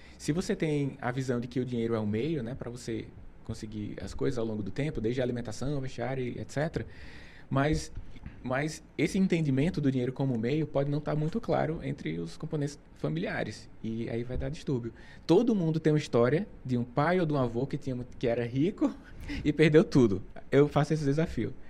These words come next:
Porque não teve a capacidade ou então o despertar para o planejamento ao longo do tempo. Desde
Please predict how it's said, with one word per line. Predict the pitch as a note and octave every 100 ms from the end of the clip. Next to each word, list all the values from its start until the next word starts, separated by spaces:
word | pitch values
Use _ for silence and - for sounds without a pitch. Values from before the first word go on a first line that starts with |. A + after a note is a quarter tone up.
| - - - -
Porque | D3 C#3+ E3 D3 D3 C#3+ -
não | C3+ A#3+
teve | - D3 A3 F3+ G#2 -
a |
capacidade | - C3 C#3 C#3 A#2+ B2 E3 D#3 C3+
ou |
então | C3 C3+ C3+ C3 A#2 G2+ - -
o | - A#2+
despertar | B2 - C3 - C3
para | - D3+
o | E3
planejamento | F3+ E3 E3 F3 D#3+ D#3
ao | D#3+
longo | E3+ F3
do |
tempo. | G#3 A#3+ - - - - - - -
Desde | - B2+ C3 D3 D3 A#2+